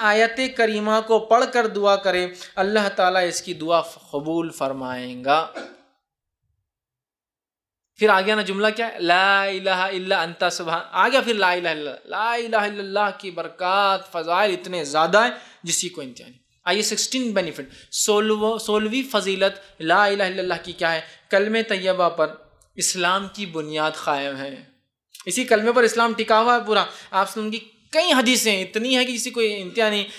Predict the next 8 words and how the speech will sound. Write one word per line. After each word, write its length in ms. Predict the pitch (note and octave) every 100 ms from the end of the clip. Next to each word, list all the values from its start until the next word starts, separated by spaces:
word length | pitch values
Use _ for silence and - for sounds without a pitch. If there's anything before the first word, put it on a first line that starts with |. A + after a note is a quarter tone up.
| -
कि 240 | A#3 A#3+ A#3+ G3
बुनियल 320 | A#3+ A3+ G#3
इस्लाम 400 | G3 G#3+ G#3+ G#3
अला 200 | F#3+ F#3 E3+
खमसिन, 480 | B3 C#4 A3+ A#3+ G#3+
इस्लाम 340 | G3+ G#3 G#3
की 120 | G3+ G3+
बुनियादें 540 | F#3+ F#3 F3+ F#3+